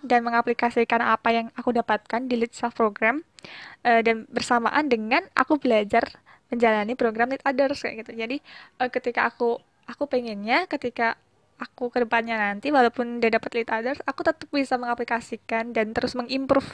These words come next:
diri aku sendiri, kayak gitu. Dengan begitu, aku bisa ber-, aku berharap bisa memberikan sesuatu untuk orang lain ke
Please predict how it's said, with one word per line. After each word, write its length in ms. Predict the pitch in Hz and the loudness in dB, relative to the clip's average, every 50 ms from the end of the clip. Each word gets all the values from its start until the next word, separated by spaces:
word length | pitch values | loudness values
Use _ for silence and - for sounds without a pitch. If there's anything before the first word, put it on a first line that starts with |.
| - | 0
diri 160 | 233 240 220 214 | 2 4 4 4
aku 240 | 220 220 - 233 | 4 2 0 -4
sendiri, 480 | 240 220 214 214 208 220 214 208 233 - | -4 -2 -4 -4 -4 -4 -6 -8 -8 -10
kayak 160 | - - 214 214 214 | -12 -10 -8 -8 -8
gitu. 140 | - - 247 - - - - - - _ - | -8 -10 -18 -16 -16 -18 -18 -20 -10 _ 0
Dengan 160 | 240 233 233 233 220 | 2 2 2 0 -2
begitu, 560 | - 226 - - 277 302 311 330 339 349 359 - - | -4 -4 0 4 6 6 8 8 8 6 6 4 2
aku 240 | 247 - - 277 262 240 | 0 0 0 -2 -2 -2
bisa 240 | 240 240 - 233 226 | -2 0 0 0 2
ber-, 200 | 233 220 - - _ - | 2 0 0 -2 _ -6
aku 320 | - 240 - - 277 269 226 | -6 -4 2 4 4 4 4
berharap 480 | 240 247 240 220 220 233 277 330 - | 2 2 4 4 4 4 4 2 2
bisa 320 | - 247 226 - - 233 220 | 0 -2 -2 -2 -2 -4 -4
memberikan 480 | 226 220 220 220 214 214 - - 226 240 247 | -4 -4 -2 -2 -2 -2 -2 -2 -4 -4 -4
sesuatu 560 | 233 - 226 220 220 _ _ - 226 220 - | -2 0 0 0 0 _ _ -4 -2 -2 -2
untuk 240 | 233 226 247 - - | -2 -6 -4 -2 0
orang 240 | 233 233 226 220 220 | 0 0 2 2 0
lain 120 | 220 226 226 | -2 -2 -2
ke 80 | 240 | -6